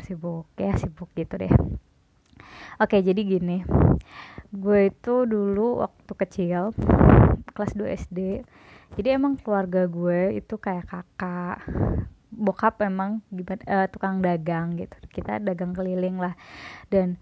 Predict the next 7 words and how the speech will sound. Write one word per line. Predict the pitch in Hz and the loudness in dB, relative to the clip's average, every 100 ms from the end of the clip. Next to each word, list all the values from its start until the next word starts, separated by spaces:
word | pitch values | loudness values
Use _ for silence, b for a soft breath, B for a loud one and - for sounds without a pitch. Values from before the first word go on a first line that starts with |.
| _ | _
bisa | 208 - 196 | -2 2 2
dibilang | 180 190 190 190 233 | 2 2 2 2 2
sih | 262 | 0
keluargaku | - 226 196 180 170 170 - 226 | -2 -2 -2 0 -2 -2 -6 -8
tuh, | - 339 _ _ _ _ 208 | -4 -6 _ _ _ _ -8
ini | 190 240 | -2 -2
mau | 226 190 196 | -2 0 0